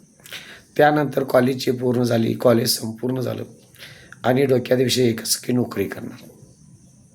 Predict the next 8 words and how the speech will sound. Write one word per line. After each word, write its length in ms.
नोकरी 320
करत 280
असताना 420
लहानपणाची 600
होणारी 400
स्वप्न 400
सगळी 280
कुठं 360